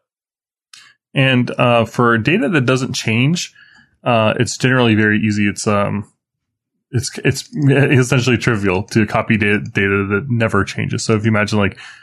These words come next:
um, the fifty states in the U S, or, um, I don't know, uh, I don't know, I can't think of anything that doesn't change <laughs> 'cause everything changes. But you can imagine, uh, you know, cases where you've got some sort of, um,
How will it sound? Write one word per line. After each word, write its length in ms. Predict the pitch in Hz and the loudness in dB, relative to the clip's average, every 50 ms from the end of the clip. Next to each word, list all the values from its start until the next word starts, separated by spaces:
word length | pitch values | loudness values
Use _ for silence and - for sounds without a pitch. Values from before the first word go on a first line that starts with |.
| - _ _ _ - | -20 _ _ _ -2
um, 440 | 127 113 110 107 107 107 107 104 - - - - - - - - _ _ _ | 0 2 4 4 4 2 2 0 -2 -6 -10 -14 -14 -16 -16 -20 _ _ _
the 420 | - 117 113 113 113 107 107 107 107 - | 2 4 4 6 6 6 4 4 2 2
fifty 180 | - 135 131 123 | 2 2 2 2
states 320 | - - 120 110 107 - | 2 2 2 2 2 2
in 60 | 107 | 4
the 80 | 104 107 | 4 4
U 120 | 104 101 101 | 4 4 2
S, 340 | 95 - - - - - - - | -2 -4 -6 -8 -8 -10 -8 -2
or, 600 | - 113 107 104 104 104 104 104 107 113 110 - 110 | 0 2 4 4 4 4 4 2 2 0 0 0 0
um, 400 | 107 101 101 104 101 76 85 - - - _ - | 2 2 2 0 0 -2 -6 -8 -10 -14 _ -6
I 60 | 156 123 | -4 -2
don't 80 | 107 101 | -2 0
know, 260 | 95 92 - - - _ _ _ _ _ _ _ _ _ _ - - - - - | -2 -2 -4 -6 -10 _ _ _ _ _ _ _ _ _ _ -20 -20 -10 -6 -4
uh, 140 | - - - | -2 -2 -2
I 120 | - 113 110 | 0 0 0
don't 140 | 113 113 110 | 0 2 2
know, 160 | 107 104 - | 0 0 0
I 100 | - 117 | -2 -2
can't 200 | 117 - 170 147 | -2 0 0 2
think 100 | 143 135 120 | 4 4 4
of 40 | 117 | 4
anything 360 | 117 113 117 110 113 110 104 | 4 4 4 4 4 2 2
that 80 | 101 92 | 2 0
doesn't 260 | 98 98 92 101 - | 0 -2 -2 -2 -4
change 440 | - - 101 101 - - - - - - - - | -4 -6 -6 -4 -6 -6 -6 -8 -8 -10 -12 -16
<laughs> 160 | _ _ - | _ _ -6
'cause 140 | - 107 107 | -4 0 0
everything 440 | 113 117 117 120 113 - 110 110 98 | 2 4 4 2 2 2 0 -2 -2
changes. 360 | - 110 101 104 - - - - - - - - - - - _ _ | 0 -2 -2 -2 -6 -12 -16 -18 -18 -20 -20 -20 -20 -20 -20 _ _
But 80 | - 120 117 | 2 4 4
you 60 | 123 127 | 4 4
can 80 | 123 | 4
imagine, 380 | 120 117 107 107 101 107 104 107 | 4 4 4 2 2 2 2 4
uh, 340 | 101 101 98 98 101 107 110 120 | 4 4 4 4 2 2 2 2
you 100 | 127 113 | 2 2
know, 100 | 101 104 | 2 0
cases 320 | - - 104 104 - 107 | 0 -2 -2 -2 0 0
where 100 | 101 101 | 0 2
you've 140 | 101 98 95 - | 2 0 0 -2
got 140 | 101 101 | -4 -2
some 120 | - - 104 | -2 -4 -2
sort 200 | - 117 104 95 | -2 -2 -2 -2
of, 120 | 101 107 | -2 -4
um, 320 | 104 104 104 104 101 - | -2 -2 0 -2 -4 -6